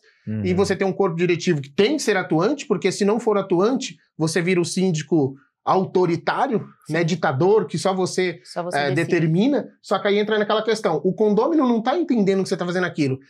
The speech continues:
Speaker 2: ele pensa no seguinte: ah, o corpo diretivo não tá atuando, você que tá determinando, mas não, para isso temos um corpo diretivo.
Speaker 1: Não.
Speaker 2: E aí entra o X da questão.
Speaker 1: Deixa eu fazer uma, uma interrupção que eu acho interessante, eu,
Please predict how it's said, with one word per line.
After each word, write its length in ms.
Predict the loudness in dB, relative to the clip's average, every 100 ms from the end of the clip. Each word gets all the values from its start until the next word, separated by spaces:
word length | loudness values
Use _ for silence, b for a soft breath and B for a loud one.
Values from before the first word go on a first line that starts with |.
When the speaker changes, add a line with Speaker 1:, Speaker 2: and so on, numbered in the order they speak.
| b
Speaker 2:
ele 160 | 0 0
pensa 280 | 2 0 0
no 80 | 0
seguinte: 460 | 0 0 -2 0
ah, 280 | 0 0 -4 -8
o 80 | -4
corpo 200 | -2 0
diretivo 400 | 0 -2 -2 -2
não 100 | -2
tá 120 | -2 -4
atuando, 580 | 0 2 2 2 -2 -6 -16 -4
você 340 | -2 0 -2
que 60 | 0
tá 80 | 0
determinando, 640 | 0 2 2 0 -2 -6
mas 220 | -4 -2
não, 200 | -2 -4
para 240 | -4 -2 -2
isso 180 | -2 -2
temos 180 | -4
um 60 | -2
corpo 160 | -2 0
diretivo. 340 | -2 0 0
Speaker 1:
Não. 60 | 2
Speaker 2:
E 20 |
aí 160 | 2 2
entra 220 | 2 0
o 80 | 0
X 260 | 0 0
da 100 | 0
questão. 480 | 0 0 0 -2 -2 -4
Speaker 1:
Deixa 260 | -2 2
eu 40 | 2
fazer 220 | 2 2
uma, 260 | 2 0 -2
uma 100 | -2
interrupção 680 | 0 -2 -2 -2 0 0 -2 -2
que 60 |
eu 60 | -2
acho 200 | 0 -4
interessante, 800 | -2 -2 -2 0 -2 -2 -6 -6
eu, 180 | -6